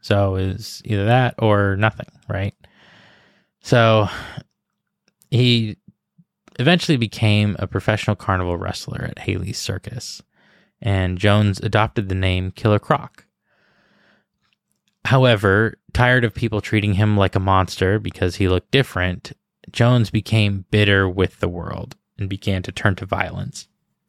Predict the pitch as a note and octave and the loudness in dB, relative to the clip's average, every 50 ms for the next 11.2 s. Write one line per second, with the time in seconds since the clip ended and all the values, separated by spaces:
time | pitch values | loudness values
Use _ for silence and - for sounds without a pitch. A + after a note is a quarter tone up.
0 | _ _ _ _ _ _ _ _ _ _ _ _ _ _ _ - _ - - - | _ _ _ _ _ _ _ _ _ _ _ _ _ _ _ -20 _ -6 -2 -2
1 | A#2 G#2 - G2 F2+ - - G#2+ G#2 G#2 G#2 G2+ G2+ G2 F#2+ F#2+ - G2+ G2+ F#2 | 0 0 0 -2 0 0 0 0 2 2 2 2 2 2 0 0 0 2 2 2
2 | F2+ - - - G#2 F2+ F2+ F#2 F#2+ F#2+ F#2 - - - F#2+ F#2 F#2 F2+ F2+ F2+ | 2 0 -2 -2 0 0 0 0 0 0 0 -2 -2 -4 -4 -4 -2 -2 -2 -2
3 | F2+ F#2 F2+ G#2+ A2 - - - A2+ A2 A2 G#2+ G#2+ G#2 G2+ G#2 G2 G2 - _ | 0 -2 -6 -6 -10 -10 -4 0 2 2 4 4 4 2 2 0 -2 -4 -8 _
4 | - - - - - - - _ - G2 F#2 F#2 F2 E2+ E2+ E2 E2+ E2+ E2+ E2 | -16 -20 -20 -20 -20 -20 -18 _ -8 -4 -2 0 0 0 0 -2 -4 -4 -6 -8
5 | E2 - G2+ F#2+ F2+ D#2+ D#2 - - - - _ - F2 F2 F2 E2+ F#2 F2+ F2+ | -6 -4 -4 -4 -4 -4 -8 -10 -14 -18 -16 _ -8 -6 -6 -2 0 2 2 2
6 | F#2 F2+ - - G2 - - G2 G2 F#2+ F#2+ F#2 F#2 F#2 F#2 F2 F2 - - - | 2 0 -2 -4 -6 -4 0 2 4 4 4 4 4 4 2 0 -2 -6 -10 -16
7 | - _ _ _ - - - _ _ _ _ _ - G#2 F#2+ F2+ F#2 - - - | -20 _ _ _ -20 -20 -20 _ _ _ _ _ -6 -4 -2 -2 -4 -4 -6 -6
8 | - - F#2+ - - - - - - - _ _ _ _ _ _ _ _ _ _ | -6 -6 -6 -6 -6 -8 -10 -12 -16 -20 _ _ _ _ _ _ _ _ _ _
9 | _ _ C3 C3+ - - - - C3 A2+ G#2+ G#2+ G2+ F#2+ F#2+ F#2 - _ - - | _ _ -4 -4 -4 -4 -2 0 0 2 2 2 2 2 0 -2 -6 _ -2 -2
10 | G2 G2 - - G#2 F#2+ - F#2+ A2+ A#2 - - A2+ A2 B2+ C3 - - _ - | 0 0 -2 -2 -4 -4 -2 -4 -4 -6 -6 -8 -8 -8 -8 -12 -14 -12 _ -10
11 | - A#2 G#2+ - | -10 -10 -12 -14